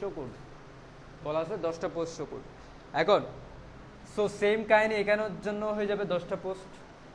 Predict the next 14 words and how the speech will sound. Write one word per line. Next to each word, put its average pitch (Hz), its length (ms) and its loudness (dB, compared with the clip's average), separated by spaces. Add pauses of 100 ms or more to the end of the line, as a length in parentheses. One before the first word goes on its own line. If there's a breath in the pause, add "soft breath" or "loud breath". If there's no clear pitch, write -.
(260)
এটাও 196 240 0
দশটা 185 260 -2
পোস্টের 185 340 -4
জন্য 175 120 -4 (200)
যতক্ষণ 175 340 -2 (140)
true 180 120 -6 (140)
আছে। 180 180 -4 (1500)
তার 156 140 -2
মানে 175 100 0 (600)
এটার 247 280 8
একবারের 196 420 8
জন্য, 156 140 2 (880)
এটা 208 200 -2
যখন 220 180 2